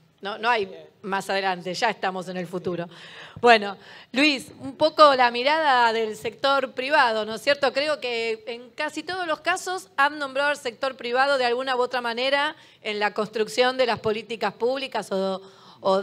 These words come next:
o de los acompañamientos y las alianzas que, que entendemos que tiene que haber necesariamente. Si querés comentarnos desde Argencom cómo articulan, sé que mucho y en muchas,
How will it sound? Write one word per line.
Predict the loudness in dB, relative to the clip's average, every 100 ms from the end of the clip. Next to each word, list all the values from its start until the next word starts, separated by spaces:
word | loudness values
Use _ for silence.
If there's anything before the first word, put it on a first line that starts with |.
| 0
o | -4
de | -2
los | -4 -4
acompañamientos | -4 -6 -2 -2 0 0 -2 -2 -6
y | -2
las | -2 0
alianzas | 2 4 2 0 -8 -4
que, | -4 -4 -6 -12 -20 _
que | -2
entendemos | -2 -2 0 2 2 0
que | -2 -4
tiene | -4 -4
que | -4
haber | -2 -2
necesariamente. | -2 -6 -4 0 0 -2 -4 -10 -12 -14 -16 _ _
Si | -12 -6
querés | -2 -2
comentarnos | -2 -8 -6 -6 -4 -6
desde | -6 -2
Argencom | -2 -2 -2 2 2 2
cómo | 2 2
articulan, | 2 -2 0 2 2 0
sé | -2
que | 0
mucho | 0 0 -2 -2 -2 -4 -6
y | -6
en | -6
muchas, | -8 -6 0 0 0